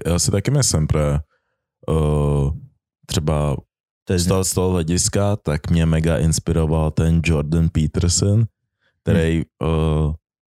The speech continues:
Speaker 1: vždycky vidím komentáře pod jeho videama, kdy týpci tam píšou, že každý, každej, každej chlap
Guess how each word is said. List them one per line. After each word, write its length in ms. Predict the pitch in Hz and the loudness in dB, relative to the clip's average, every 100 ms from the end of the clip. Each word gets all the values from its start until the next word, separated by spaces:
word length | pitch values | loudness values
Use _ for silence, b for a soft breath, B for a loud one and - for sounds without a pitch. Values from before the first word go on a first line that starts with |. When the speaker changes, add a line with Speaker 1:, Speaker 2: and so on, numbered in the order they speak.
| _ _ _ - - - | _ _ _ -18 -16 -6
Speaker 1:
vždycky 360 | 80 85 - 101 | -2 -2 -2 0
vidím 260 | 92 95 95 | 0 0 0
komentáře 680 | 82 82 82 82 80 82 78 | 0 0 0 0 0 -2 -2
pod 240 | 85 73 | -2 0
jeho 260 | 80 80 80 | 2 2 2
videama, 720 | 73 73 78 85 85 85 85 80 | 0 2 2 2 2 2 0 -2
kdy 420 | 69 71 67 - - _ _ _ _ - | -2 -2 -2 -8 -16 _ _ _ _ -8
týpci 260 | 65 - - | -8 -6 -4
tam 200 | 76 69 | -2 -2
píšou, 360 | 67 62 - | -4 -4 -4
že 220 | 78 - - _ _ _ _ - | -4 -4 -6 _ _ _ _ -6
každý, 300 | 67 80 - - | -4 -4 -6 -6
každej, 640 | 85 85 80 101 95 87 - | -2 -2 0 0 0 -2 -4
každej 500 | 82 85 90 98 98 | -2 -2 -2 -2 0
chlap 480 | 82 71 69 76 | -2 -4 -2 -4